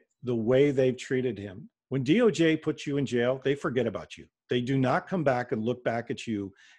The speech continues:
and pay attention to you once you're in prison. They just fire and forget. But they have continued to go after this guy over and over and over and over again, which means either he's way over target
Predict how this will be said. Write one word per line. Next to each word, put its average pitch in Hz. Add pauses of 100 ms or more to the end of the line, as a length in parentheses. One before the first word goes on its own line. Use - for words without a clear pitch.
and 110
pay 123
attention 123
to 110
you 104
once 110
you're 110
in 104
prison. 90
They 110
just 113 (1040)
fire 113
and 120
forget. 101 (600)
But 117
they 147
have 147
continued 143
to 117
go 113
after 123
this 95
guy 90
over 120
and 85
over 101
and 95
over 107
and 95
over 107
again, 90
which 110
means 113 (640)
either 131
he's 131
way 113
over 151
target 151